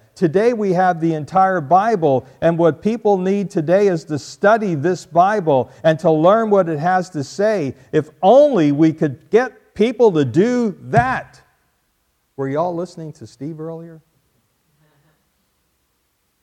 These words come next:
When he made the announcement? You know, we had some of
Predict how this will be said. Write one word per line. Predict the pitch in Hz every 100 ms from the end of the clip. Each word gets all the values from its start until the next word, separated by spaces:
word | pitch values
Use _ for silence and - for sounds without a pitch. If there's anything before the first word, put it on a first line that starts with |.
| _ _ _ _ _ _ _ _ _ _ _ _ _ _
When | 123
he | 120
made | 117 135 160
the | 143
announcement? | 120 120 147 - 165 170 175 _ _ _ _ _ _ _ _ _ _
You | 151
know, | 170
we | 165 175
had | 165 151
some | - 170 165 160 139 _ _
of | 135 131 120